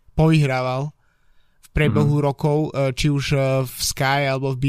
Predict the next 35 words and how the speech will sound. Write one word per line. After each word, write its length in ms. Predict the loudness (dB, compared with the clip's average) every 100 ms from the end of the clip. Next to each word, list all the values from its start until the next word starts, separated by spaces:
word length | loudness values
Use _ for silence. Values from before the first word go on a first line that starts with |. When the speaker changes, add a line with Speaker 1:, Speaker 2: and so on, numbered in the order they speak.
| -2
Speaker 1:
M 120 | -4
C, 340 | -4 -2 -2
a 380 | -2 -2 -2 -4
tak 260 | -6 -8 -6
bolo 320 | -2 0 2 2
logické, 320 | 0 -2 -6
že 80 | -4
sa 160 | -4
od 80 | -4
neho 100 | -4
očakáva 480 | -2 -2 -2 -2 -2
výkon 560 | -4 -4 -4 -4 -8 -14 _ _ -20
na 160 | -6 -6
tri 160 | -4 -6
týždne. 460 | -4 -4 -2 -2
Potom 260 | -2 -6 -4
samozrejme 460 | -2 -2 -2 -2
prišli 260 | -2 -2 0
roky, 400 | -2 -2 -4 -4 -8 _ -10
kedy 200 | -4 -4
to 100 | -4
ne-, 240 | -4 -4 -6
ne-, 320 | -6 -4 -6 -6
nepotiahol 640 | -2 -2 0 0 -2 -2
po 400 | -2 0 -2 -6 -12 -10
etapu 420 | -6 -2 -2 -2
číslo 300 | -2 -2 -2
deväť, 420 | 0 0 -2 -4 -16 -20 -20 _
teda 220 | -8 -6
po 180 | -2 -2
Speaker 2:
Mhm. 100 | 0
Speaker 1:
etapu, 320 | 0 0 -2 -8 -10 _ -10
po 220 | -4 -2
etape 340 | -2 -4 -4 -4
deväť. 460 | -2 -2 -2 -6